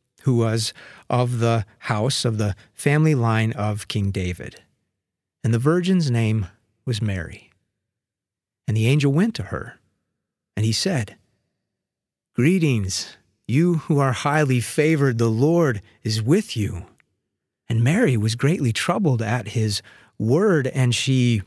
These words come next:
was wondering what kind of greeting this might be.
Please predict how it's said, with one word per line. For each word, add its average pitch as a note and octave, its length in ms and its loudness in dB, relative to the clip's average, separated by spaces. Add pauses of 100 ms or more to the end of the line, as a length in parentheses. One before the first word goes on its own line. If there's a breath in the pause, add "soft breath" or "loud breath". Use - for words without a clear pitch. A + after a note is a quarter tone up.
(260)
was B2+ 160 0
wondering D#3 580 2
what C#3+ 300 0 (560)
kind D3+ 320 2
of A#2+ 140 -2
greeting C#3 500 2
this C#3 300 0
might D#3+ 240 0 (180)
be. F3 480 -2